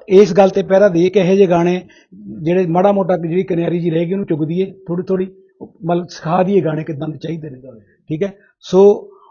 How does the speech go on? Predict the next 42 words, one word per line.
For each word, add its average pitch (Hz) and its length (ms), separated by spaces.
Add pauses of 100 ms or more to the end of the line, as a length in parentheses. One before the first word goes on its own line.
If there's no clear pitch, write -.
(180)
ਆਪਾਂ 185 220
ਗਾਣਿਆਂ 175 300
ਬਾਰੇ 190 200
ਅਵੇਅਰ 196 200
ਕਰਨਾ 190 280
ਬੱਚਿਆਂ 185 300
ਨੂੰ, - 260 (100)
ਨਵੀਂ 170 240 (180)
ਪੀੜ੍ਹੀ 175 200
ਨੂੰ। 185 200 (280)
ਤੇ 170 80
ਮੈਂ 180 140
ਕੰਪਨੀ 180 640 (300)
ਜਿਹੜੀ 175 180
ਨਵੀਂ 180 420 (240)
ਪਨੀਰੀਆ 175 340
ਕੰਪਨੀ 170 340
ਦੀ 170 60
ਉਹਨੂੰ 196 560
ਆਪਾਂ 170 180
ਬੁਲਾਉਣ 170 260
ਦਾ 175 80
ਉੱਥੇ 185 180 (280)
ਟਾਈਮ 165 220
ਦੇਵਾਂਗੇ, 170 400 (320)
ਇੱਕ 175 140
ਪੁਰਾਣੇ 180 400
ਕਿਸੇ 180 320
ਸੀਨੀਅਰ 175 340
ਨੂੰ 190 140
ਬੁਲਾਉਣ 165 240
ਦਾ 170 80
ਟਾਈਮ 160 240
ਦੇਵਾਂਗੇ, 160 340 (460)
ਤਜਰਬੇਕਾਰ 185 560
ਗੀਤਕਾਰਾਂ 175 520
ਨੂੰ 180 300
ਬੁਲਾ-, 175 240
ਬੋਲਣ 170 340
ਦਾ 180 80
ਟਾਈਮ 165 240
ਦੇਵਾਂਗੇ, 165 380